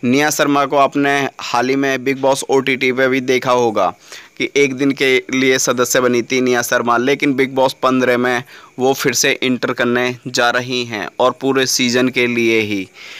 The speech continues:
और दूसरा नाम की बात करें तो दूसरा नाम सबसे जाना माना चेहरा माने जाने वाले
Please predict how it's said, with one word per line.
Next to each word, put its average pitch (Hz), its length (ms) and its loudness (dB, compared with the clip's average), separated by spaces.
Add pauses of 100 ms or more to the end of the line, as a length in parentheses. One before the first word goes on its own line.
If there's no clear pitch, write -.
(200)
और 131 240 2
दूसरा 135 560 0
नाम 143 220 0
की 147 160 -2
बात 131 240 0
करें 131 380 -2
तो 131 200 -4
दूसरा 131 380 0
नाम 131 260 2
सबसे 139 500 -2
जाना 135 340 0
माना 139 280 2
चेहरा 123 680 0
माने 120 240 0
जाने 120 240 0
वाले 120 200 2